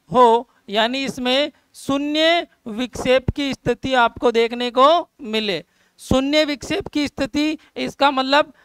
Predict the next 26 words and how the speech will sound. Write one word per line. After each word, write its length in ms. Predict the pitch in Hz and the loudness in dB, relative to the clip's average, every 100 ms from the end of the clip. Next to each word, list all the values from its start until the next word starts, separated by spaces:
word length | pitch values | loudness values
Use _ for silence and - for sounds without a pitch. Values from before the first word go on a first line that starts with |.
| _ | _
यहाँ 600 | - 196 196 202 185 220 247 | -14 -8 0 0 2 0 -2
से 200 | - 294 | 0 0
यहाँ 320 | 254 226 247 | 2 2 0
के 160 | 277 269 | -2 -4
बीच 260 | 269 262 | -6 -4
में 100 | 277 | -4
प्रवाहित 440 | 254 214 220 254 254 | -2 2 2 2 0
होने 180 | 262 | -2
वाली 220 | 262 269 254 | -2 -2 0
धारा 280 | 175 202 240 | 2 2 0
शून्य 340 | 262 277 285 | -2 -2 0
है, 200 | 277 330 - _ _ _ _ | 0 -2 -10 _ _ _ _
यहाँ 400 | 202 208 220 247 | -4 2 4 4
से 280 | 247 302 302 | 0 -2 0
यहाँ 380 | 311 233 220 247 - | 0 0 0 0 -4
तक 140 | 277 - | -4 0
प्रवाहित 380 | 240 240 269 262 | 2 2 2 -2
होने 160 | 262 | -2
वाली 220 | 262 262 220 | -2 -4 -2
धारा 280 | 180 214 254 | 2 2 0
शून्य 280 | 254 254 | -2 -4
है। 60 | 269 | -4
इसका 240 | 254 269 | -4 -2
मतलब 360 | 254 254 285 311 - - - _ | -2 0 0 -2 -10 -20 -20 _
इस 240 | 269 294 - | -6 -6 -4
बिंदु 600 | 381 269 269 285 311 | -4 -2 -2 0 0